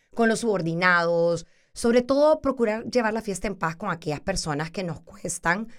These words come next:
por los motivos que sean, porque, pues, todos tenemos personas que, con los que se nos hace un poquito más complicada, digamos, esa relación. También otra forma de ir haciendo el bien en el camino que vamos recorriendo es hacer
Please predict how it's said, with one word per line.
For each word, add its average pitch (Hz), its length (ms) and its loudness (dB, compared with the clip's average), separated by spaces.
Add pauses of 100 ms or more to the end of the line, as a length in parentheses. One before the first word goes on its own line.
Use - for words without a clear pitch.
(140)
por 254 140 4
los 247 100 2
motivos 165 440 -4
que - 100 -8
sean, 147 320 -4
porque, - 220 -6
pues, 151 240 -12
todos 165 340 -2
tenemos 165 320 -6
personas 160 480 -8
que, 165 220 -4 (260)
con 214 140 2
los 214 80 2
que 208 420 0
se - 180 2
nos 233 120 2
hace 269 100 -2
un 302 60 -2
poquito 226 260 -2
más 220 140 -4
complicada, 160 1040 -2 (340)
digamos, 151 560 0
esa 165 260 -4
relación. 147 800 -6 (460)
También 277 240 4
otra 349 200 2
forma 277 420 6
de 247 80 4
ir 175 160 0
haciendo 196 300 -4
el 214 60 -4
bien 175 200 -4
en 202 80 -6
el 220 100 -6
camino 165 480 -2
que 185 100 -6
vamos 156 220 -2
recorriendo 165 800 -2
es 247 400 -2
hacer 220 520 -2